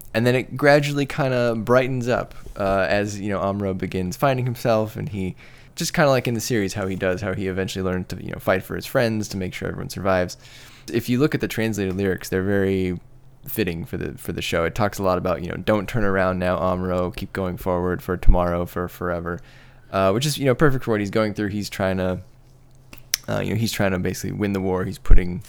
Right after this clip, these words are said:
he's putting it all on his shoulders and, uh, and going forward. So, and so it just feels like, you know, through that ending that you're going through the, the conflict with him, which you are, given that you are watching the show. You know, you just watched an episode and now they're hitting you with this ending theme.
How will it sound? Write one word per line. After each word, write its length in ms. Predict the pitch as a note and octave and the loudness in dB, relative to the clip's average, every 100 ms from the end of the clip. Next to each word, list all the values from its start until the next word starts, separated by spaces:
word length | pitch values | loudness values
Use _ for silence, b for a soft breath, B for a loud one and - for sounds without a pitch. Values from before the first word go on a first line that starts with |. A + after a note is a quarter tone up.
| - | -14
he's 100 | B2+ | 2
putting 240 | - F#2+ | 4 4
it 40 | F2+ | 2
all 140 | F2+ | -2
on 100 | F#2 | -4
his 100 | - | -6
shoulders 580 | - G2+ - - - - - | -8 -8 -8 -8 -10 -14 -14
and, 280 | - - | -12 -12
uh, 80 | - | -12
and 120 | - E2+ | -10 -10
going 200 | F2+ - | -10 -8
forward. 320 | - - - | -8 -8 -4
So, 220 | - G2 B B B B | 0 0 B B B B
and 80 | C3 | 2
so 80 | |
it 40 | C#3 | 4
just 160 | D#3+ | 4
feels 240 | - F3 C#3+ | 6 6 8
like, 260 | C#3 A#2+ | 6 6
you 60 | A#2+ | 2
know, 140 | A2+ G#2+ | 2 2
through 160 | B2 | 2
that 140 | A2+ F#2+ | 4 4
ending 260 | G#2+ G#2 | 2 0
that 80 | G2+ | 0
you're 180 | G2+ G#2+ | 0 0
going 380 | G#2 G#2 G#2 G2 | 2 2 0 -4
through 320 | - G#2 G2+ | -2 0 2
the, 300 | F#2+ F#2 F2+ B B B | 0 0 -2 B B B
the 40 | - | -4
conflict 420 | A#2 G#2 G2+ F#2+ | 0 0 0 0
with 160 | A2+ B2 | 0 0
him, 160 | A2 | 0
which 180 | A2+ A#2 | 0 0
you 240 | A#2+ C3 | 0 4
are, 200 | D3+ G#2 A2 | 6 6 4
given 260 | A2 G#2 | -2 -2
that 40 | G#2 | 0
you 100 | G#2 | 2
are 80 | G2+ | 4
watching 260 | G2+ G2 | 2 0
the 80 | F#2+ | -6
show. 400 | - A2+ G2 F#2+ - b b | 0 2 4 2 -4 b b
You 100 | G2 | -4
know, 40 | F#2+ | -2
you 40 | |
just 180 | G2 G2 | -2 0
watched 260 | G2 G2 | 0 0
an 60 | G#2 | -2
episode 340 | F#2+ - F#2+ | -4 -2 -4
and 80 | F2+ | -2
now 140 | F2 F2+ | -2 -2
they're 100 | F2+ | -2
hitting 260 | G2+ F2+ | -2 -2
you 100 | F2+ | -2
with 120 | E2+ E2 | -2 -4
this 140 | F2 | -6
ending 280 | F#2 F#2 F2 | -4 -2 -2
theme. 260 | F2+ F2 | -4 -4